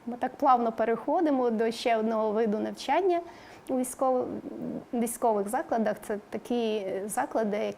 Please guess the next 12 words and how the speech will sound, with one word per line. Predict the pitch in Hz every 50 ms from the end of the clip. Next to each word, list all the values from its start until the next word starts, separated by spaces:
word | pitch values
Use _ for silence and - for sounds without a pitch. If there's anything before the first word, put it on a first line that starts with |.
| - -
як | 233 220 220 214 208 - - 226
військові | 220 214 214 208 202 - - 233 220 214 214
коледжі | 214 254 262 311 311 240 - - 208
сержантського | - - 208 202 220 208 220 214 - - - 214 214
складу. | - - - - 269 330 370 349 285 302 302 302 - - - - - - - - - -
Е, | - 226 226 220 214
ці | 220 - 254 226
заклади | 196 - 220 214 - 226 220 214 196 214 214 208 202 - - - - - - - - - - - - - - - - - - -
навчають | - 220 233 226 - - - 262 247 240 240 226 226 233 226 - - - - - - -
до, | 247 214 233 240 233 233 233 226 214 208 - - - - - - - -
е, | 226 226 220 220
ступеня | 214 - - - 254 - - 240 233 233 226 226 226 220